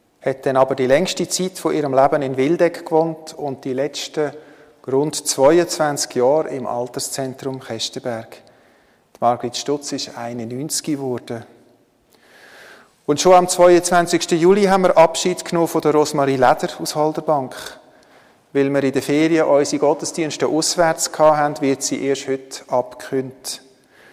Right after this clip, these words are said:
Die Rosmarie Leder ist neunundsiebzig geworden. Wer sie kennt hat, möge diesen beiden Frauen ein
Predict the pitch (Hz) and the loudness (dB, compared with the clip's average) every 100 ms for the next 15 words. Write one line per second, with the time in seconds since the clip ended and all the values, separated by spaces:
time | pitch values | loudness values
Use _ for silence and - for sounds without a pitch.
0 | _ _ - 131 131 139 127 120 123 139 | _ _ -4 -2 -2 -2 0 4 4 2
1 | 151 139 127 131 139 143 127 131 123 139 | -2 -4 -8 -6 -6 -6 -6 -6 -6 -6
2 | - - 143 139 - 147 135 131 123 117 | -6 -4 -6 -8 -6 0 0 0 -6 -8
3 | - - - _ _ _ _ _ _ _ | -12 -20 -20 _ _ _ _ _ _ _
4 | - - - _ _ _ _ _ _ _ | -20 -20 -20 _ _ _ _ _ _ _
5 | _ _ 156 170 202 - 185 196 220 - | _ _ 4 4 4 0 2 2 2 2
6 | 220 220 - - - - - 165 165 190 | 2 0 -6 -6 -8 -16 -8 -2 0 0
7 | 190 - 160 156 147 147 143 135 143 135 | -4 0 0 0 0 0 0 2 6 8
8 | 160 151 | 6 2